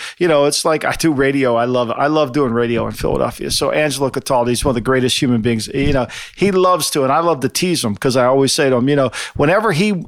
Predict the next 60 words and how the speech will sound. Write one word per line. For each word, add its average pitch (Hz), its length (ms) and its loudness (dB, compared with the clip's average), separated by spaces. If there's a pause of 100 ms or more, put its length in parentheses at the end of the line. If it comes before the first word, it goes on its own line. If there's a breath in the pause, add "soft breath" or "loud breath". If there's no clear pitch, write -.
(120)
he 151 200 2
wants 165 380 0
a 139 60 2
player 139 380 0
for 123 180 -2
his, 117 160 0
for - 360 -2
his 147 240 0
team, 160 320 -2
the, 120 240 -2
the, 135 180 0
the - 140 -2
Eagles, 135 480 2
the 101 80 -6
Sixers, 135 480 -2 (300 loud breath)
he 214 140 0
wants 214 260 2
to 165 100 -2
give 147 160 0
up 147 160 0
nothing. 135 460 -2 (580)
And 156 140 0
then 156 80 2
he 156 140 2
wants 156 300 0
the, 156 100 2
the 143 200 0
other 147 140 2
team 147 220 -2
to 131 80 0
pay 143 240 0
most 131 240 0
of - 60 -10
this. 120 160 -2
So, 160 100 -4
so 147 220 2
I'm 147 120 0
like, 147 180 0 (220 loud breath)
"Sure, 381 320 0
the 147 140 2
Patriots 220 440 -2
will 170 60 -2
trade 147 300 0
you 151 100 0
Joe 135 260 0
Thuney. 135 320 -2
They'll 220 120 0
pay 170 180 0
thirteen 127 460 -2
million. 156 260 2
It'll 175 220 -2
cost - 320 -2
you 180 80 2
a 139 40 0
seventh 175 440 0
in 147 100 -2
two 175 160 -2
thousand 139 380 2
and 123 120 0
thirty." 120 300 -2